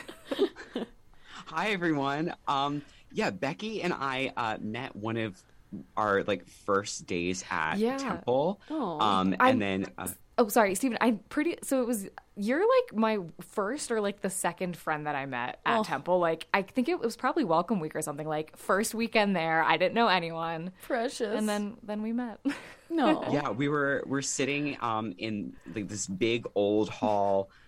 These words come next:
Speaker 2: um, one of Temple's very few older buildings, uh, where we, we met and learned about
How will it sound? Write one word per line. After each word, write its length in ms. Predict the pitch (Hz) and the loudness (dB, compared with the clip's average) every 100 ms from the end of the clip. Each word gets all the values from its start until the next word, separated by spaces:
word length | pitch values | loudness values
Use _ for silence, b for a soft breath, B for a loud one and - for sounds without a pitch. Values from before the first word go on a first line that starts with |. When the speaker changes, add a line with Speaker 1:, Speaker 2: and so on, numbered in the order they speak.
| b 110 | b -4
Speaker 2:
um, 300 | 98 92 101 | 0 0 0
one 140 | 110 | -2
of 100 | 104 | -2
Temple's 440 | - 107 101 98 | -6 -8 -4 -4
very 260 | 90 101 95 | 0 2 2
few 380 | 92 101 95 90 | -2 -2 0 0
older 320 | 92 95 95 | -2 -2 -2
buildings, 640 | 95 95 92 82 87 - b b - 78 | 0 0 0 -2 -2 -4 b b -16 -10
uh, 300 | 76 76 76 | -8 -8 -4
where 220 | 98 95 | 0 2
we, 360 | 90 85 85 64 | 2 2 0 0
we 120 | 90 | 0
met 280 | 85 90 92 | 2 0 -4
and 280 | 80 85 82 - | -6 -6 -6 -6
learned 220 | 90 87 | -2 -2
about 420 | 82 82 80 76 | -2 -4 -2 -4